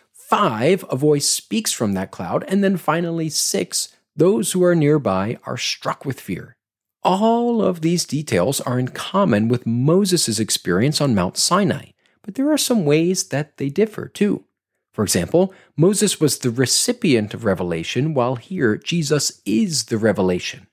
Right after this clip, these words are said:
and the disciples are the ones receiving it.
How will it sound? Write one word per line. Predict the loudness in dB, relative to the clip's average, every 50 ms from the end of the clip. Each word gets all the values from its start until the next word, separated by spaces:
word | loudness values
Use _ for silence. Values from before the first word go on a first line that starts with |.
| _ _ -2
and | 2 2
the | 2 4
disciples | 2 2 2 2 2 2 2 0 0 -2 0 0
are | 0 0
the | 0 -2
ones | -4 -4 -2 -4 -4 -4 -6
receiving | -10 -8 -6 -4 -2 -2 0 -2 -2 -2
it. | -4 -14 _ _